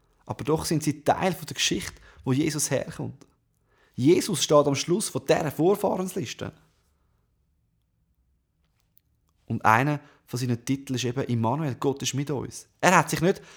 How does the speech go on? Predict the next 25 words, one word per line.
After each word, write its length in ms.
eine 120
piekfeine 800
Familiengeschichte 720
rausgesucht. 800
Kein 300
Präsentierschaufenster. 1300
Das 160
heisst 300
doch, 260
Gott 200
ist 80
mit 160
uns 240
mitten 280
in 60
unserem 220
Alltag. 560
Er 100
kommt 280
auch 120
in 120
unsere 380
Nöte 300
und 100
Probleme 500